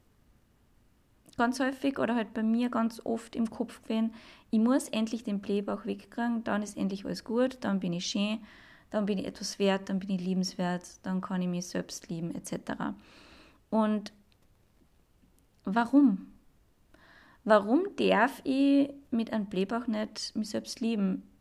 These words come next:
Natürlich stimmt irgendwas nicht.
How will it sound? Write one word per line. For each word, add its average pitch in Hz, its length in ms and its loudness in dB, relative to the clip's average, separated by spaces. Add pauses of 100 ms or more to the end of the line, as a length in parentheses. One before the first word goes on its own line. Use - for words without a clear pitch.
(1900)
Natürlich 247 600 2 (1000)
stimmt 190 300 0
irgendwas - 380 -4
nicht. - 220 -8